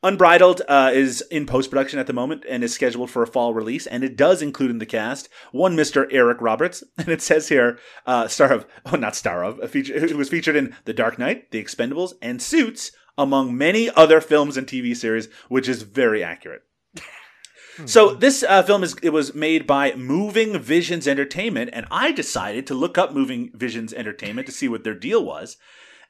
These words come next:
Speaker 1: And, uh, their mandate, according to their Facebook page, and not their website, which fucking sucks, their <laughs> Facebook sa-, page says,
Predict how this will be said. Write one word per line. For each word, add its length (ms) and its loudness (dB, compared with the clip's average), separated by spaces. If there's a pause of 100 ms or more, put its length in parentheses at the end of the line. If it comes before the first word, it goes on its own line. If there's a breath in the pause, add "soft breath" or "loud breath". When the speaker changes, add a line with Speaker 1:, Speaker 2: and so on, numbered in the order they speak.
Speaker 1:
And, 300 0
uh, 260 4
their 120 2
mandate, 400 2
according 300 2
to 60 -14
their 120 0
Facebook 340 -2
page, 340 -4
and 300 -8
not 320 0 (140)
their 160 -2
website, 400 -4
which 180 -14 (140)
fucking 320 -6
sucks, 400 -8 (360 soft breath)
their 180 6
<laughs> 80 2
Facebook 260 4
sa-, 400 2
page 240 4
says, 320 0